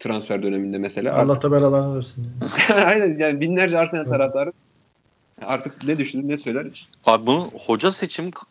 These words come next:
Speaker 3: zamanında konuşmuştuk ama bu aslında oyuncu tercihi açısından da geçerli bir şey. Arsenal artık <clears throat> büyük takımlardan bir tanesi değil. Mesela Koulibaly'yi istiyorlar Napoli'deki.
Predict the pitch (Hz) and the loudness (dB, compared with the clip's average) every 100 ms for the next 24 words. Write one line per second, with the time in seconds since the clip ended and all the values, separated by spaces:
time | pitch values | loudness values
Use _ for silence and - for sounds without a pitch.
0 | - - 120 127 131 143 170 - 113 - | -12 -2 2 4 4 2 -4 -4 -4 -6
1 | - - 202 175 127 127 156 147 156 117 | -14 -2 0 2 2 0 0 -2 2 0
2 | 131 143 139 185 - 139 135 135 156 151 | 0 -4 -4 -6 -4 0 0 0 -4 -6
3 | 131 - 135 135 156 143 104 - 101 95 | -8 -10 -10 -8 -8 -6 -6 -6 -8 -10
4 | 92 - 180 _ _ _ _ - 120 156 | -12 -14 -16 _ _ _ _ 0 0 2
5 | 208 165 147 143 - - - 185 160 117 | -4 -4 -6 -6 -10 -2 2 2 2 -2
6 | 131 127 131 151 127 113 123 - - 90 | -2 0 0 -4 -8 -8 -10 -12 -12 -14
7 | 85 110 160 - 143 139 175 185 143 - | -12 -8 -8 -2 2 4 2 2 0 0
8 | - 101 107 165 _ _ - 113 - 107 | -6 -6 -6 -10 _ _ -4 -4 -2 -4
9 | 98 92 160 | -4 -6 -10